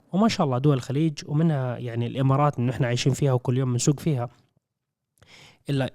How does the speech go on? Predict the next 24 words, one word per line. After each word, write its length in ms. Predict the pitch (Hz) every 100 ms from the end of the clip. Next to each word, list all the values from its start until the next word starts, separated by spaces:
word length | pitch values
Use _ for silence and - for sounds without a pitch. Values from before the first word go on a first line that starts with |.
| _
ما، 200 | - 139 -
يعني، 280 | 127 117 117
بتمشي 280 | 151 139
بشارع 380 | 123 - 147 123
سبع 300 | 120 - 131
لاينات 380 | 123 123 131 123 117
جنب 100 | 117
بعض، 200 | 117 110
ما 100 | 110
شاء 180 | 131
الله. 140 | 113 107 - - - _
أنت 120 | -
بغض 280 | 185 214 190
النظر 300 | 202 175 143
ليس 240 | 160 185
بالضرورة 440 | 160 139 147 165 147
تكون 220 | - 143
ماشي 300 | 135 139 -
على 40 | 117
اللاين 260 | 120 123
اليسار. 440 | 107 104 107 123 117 _ _ _
في 300 | - 156 147
أنت 160 | 147 139
الحارات، 560 | 123 139 139 151 -